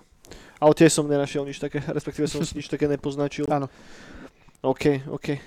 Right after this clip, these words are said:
Speaker 1: Dobre, a k tomu by som možno ešte premosil k jednej veci, že aké máš teraz zážitok, že s ľuďmi celkovo v Tokiu, hej? A vedia po anglicky? Vie sa len tak random na ulici dohovoriť s niekým?
Speaker 2: Po anglicky?
Speaker 1: Mhm.
Speaker 2: Vôbec.
Speaker 1: Nie?
Speaker 2: Eh, vôbec, a to mi aj bolo, eh,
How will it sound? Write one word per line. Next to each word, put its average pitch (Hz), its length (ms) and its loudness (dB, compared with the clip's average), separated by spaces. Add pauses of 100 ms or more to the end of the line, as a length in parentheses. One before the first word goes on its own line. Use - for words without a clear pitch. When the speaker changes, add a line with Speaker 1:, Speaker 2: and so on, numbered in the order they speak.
(120)
Speaker 1:
Dobre, 180 240 4
a - 160 2
k - 160 -8
tomu 269 160 4
by 277 80 2
som 226 160 -2
možno 208 160 0
ešte 196 160 0
premosil 180 320 4
k 147 80 6
jednej 190 160 2
veci, 147 320 0
že 143 160 2
aké - 160 0
máš 202 240 -2
teraz 151 240 4
zážitok, 151 320 2
že 143 140 -4
s 139 40 -4
ľuďmi 165 380 2
celkovo 135 480 0
v - 80 -14
Tokiu, 123 360 -8 (120)
hej? 185 300 -6 (500)
A 85 300 -4
vedia 147 500 6
po 208 80 4
anglicky? 233 640 0
Vie 147 220 6
sa - 100 4
len 156 160 6
tak 151 160 4
random 151 240 6
na 151 160 2
ulici 147 240 0
dohovoriť 175 400 2
s 170 140 -4
niekým? 170 340 -4 (960)
Speaker 2:
Po 147 160 4
anglicky? 185 480 0
Speaker 1:
Mhm. 147 180 -6 (800)
Speaker 2:
Vôbec. 139 320 -2 (160)
Speaker 1:
Nie? 135 160 -4 (160)
Speaker 2:
Eh, 139 400 4
vôbec, 156 400 0
a 151 320 2
to 165 160 2
mi 170 160 0
aj 165 80 4
bolo, 151 560 2
eh, 135 480 -8